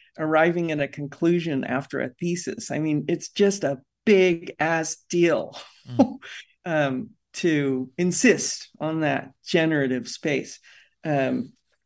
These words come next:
Speaker 1: it makes me excited when you talk about <laughs> that. So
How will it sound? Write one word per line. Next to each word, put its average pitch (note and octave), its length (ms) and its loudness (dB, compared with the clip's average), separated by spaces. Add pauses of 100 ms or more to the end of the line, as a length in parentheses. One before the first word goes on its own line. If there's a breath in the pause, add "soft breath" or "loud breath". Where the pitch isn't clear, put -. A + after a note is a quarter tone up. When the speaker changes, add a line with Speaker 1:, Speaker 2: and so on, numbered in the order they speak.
(480)
Speaker 1:
it F3 260 -2
makes F#3+ 240 0
me F3+ 100 2
excited D3+ 500 0
when C#3 140 -4
you C#3 120 -4
talk - 260 -6
about - 180 -2
<laughs> - 280 -14
that. B3 500 0 (540 loud breath)
So G#3 640 2